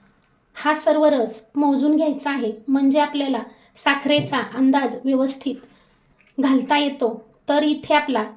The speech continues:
दोन वाट्या आणि थोडासा हा रस आहे. तर आता इथे आपण चार वाट्या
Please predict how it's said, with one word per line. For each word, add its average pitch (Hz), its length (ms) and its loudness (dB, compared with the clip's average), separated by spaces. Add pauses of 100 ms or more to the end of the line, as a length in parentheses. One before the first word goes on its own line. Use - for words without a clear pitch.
(280)
दोन 285 340 2
वाट्या 277 380 0 (4000)
आणि 285 280 2 (240)
थोडासा 294 560 0 (440)
हा 277 240 -6
रस 285 240 -2
आहे. 240 220 -2 (600)
तर 330 160 8
आता 349 260 0
इथे 285 340 -6
आपण 277 280 -2 (1400)
चार 311 240 4
वाट्या 262 320 0